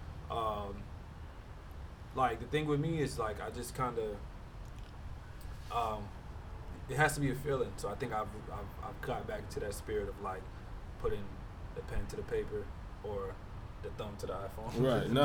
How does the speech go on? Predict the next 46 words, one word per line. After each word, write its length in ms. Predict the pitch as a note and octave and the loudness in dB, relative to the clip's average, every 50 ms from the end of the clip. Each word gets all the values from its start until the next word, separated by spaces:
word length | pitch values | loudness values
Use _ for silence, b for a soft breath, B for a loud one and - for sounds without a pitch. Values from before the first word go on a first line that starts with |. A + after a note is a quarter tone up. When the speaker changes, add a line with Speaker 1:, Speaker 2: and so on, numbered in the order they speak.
| B2+ A2 | 12 12
Speaker 2:
I 20 | B2 | 12
Speaker 1:
thumb 100 | C#3+ C#3+ | 12 10
to 60 | C#3+ | 12
Speaker 2:
feel 140 | D3+ F3+ F3+ | 12 12 12
Speaker 1:
the 60 | D3 | 12
Speaker 2:
you. 120 | A#2+ A2+ A2+ | 12 12 12
Like, 160 | A2+ A2 A2 | 12 10 10
I, 200 | A2 A#2 A#2+ A2+ | 10 10 10 10
man, 180 | A2 A2 G#2+ G#2+ A2 A2+ A#2 A2+ A2 | 10 8 8 8 10 10 10 10 10
I, 40 | F#2+ | 8
I 20 | |
feel 200 | G2+ - - C3+ | 8 10 12 12
you. 240 | C3+ B2 A2+ A2 A2 | 12 12 12 10 10
It's 100 | A#2 A#2 | 10 10
Speaker 1:
Yeah. 80 | C3+ B2+ | 10 10
Speaker 2:
just, 160 | A2+ G#2 - - | 10 8 4 2
it's 160 | A2+ A2+ - | 4 8 12
all 180 | B2+ B2+ B2 | 12 12 12
about 240 | A#2+ A#2 A#2 A2 F#2+ | 12 12 10 8 8
feelings, 360 | - - B2+ B2+ A#2 G#2 G2+ | 8 6 8 8 10 8 8
bro. 200 | F#2+ G2+ G#2 G#2 | 6 6 6 6
Like, 260 | G2+ G2+ G2+ G2 F#2 - B B B B B B | 6 6 6 4 4 4 B B B B B B
where 120 | - A2+ | 10 12
your 140 | B2+ B2 A2+ | 12 12 10
heart 300 | G2+ A#2 B2+ C3 - - G#2+ | 10 12 12 12 12 10 6
is 60 | G#2 | 2
ju-, 160 | G#2 - - - - - - A2 | 2 0 0 -2 -2 -2 0 2
just 180 | A#2 A#2 A2 | 4 4 6
gonna 120 | A2+ A2+ G#2 | 6 6 8
lead 240 | F#2+ A2 B2 B2 G#2+ | 10 12 12 12 12
you 80 | G#2 G2 | 10 4
to, 120 | - G2+ | 2 2
man, 200 | G2 F#2+ F#2+ F#2+ | 2 2 4 4
at, 120 | F2+ F#2 F#2 - - - F#2 | 4 2 2 0 -2 -2 -2
at 60 | F#2+ - | 0 2
that 140 | G2+ G2 F2+ | 2 2 4
time, 340 | - B2 B2 A#2 G#2+ G2 F#2+ | 6 6 6 6 6 6 4
you 60 | G2 | 4
know? 200 | G#2 A2 A2+ A2+ A2+ B B B B | 6 6 6 6 4 B B B B
Sometimes 320 | - A#2+ A2+ G2+ A#2+ A#2 | 2 4 4 4 6 6
Speaker 1:
Right. 120 | A2+ G#2+ - | 6 6 6
Speaker 2:
people 200 | C3 B2 A#2 A2 | 6 6 6 6
feel 200 | - - A#2+ A2+ | 4 6 6 6
like, 180 | A2 G#2+ G#2 | 6 6 6
you 80 | G2+ G#2 | 4 4
know, 300 | G#2 G#2+ G#2 G#2+ G#2 G2+ | 6 6 6 6 6 4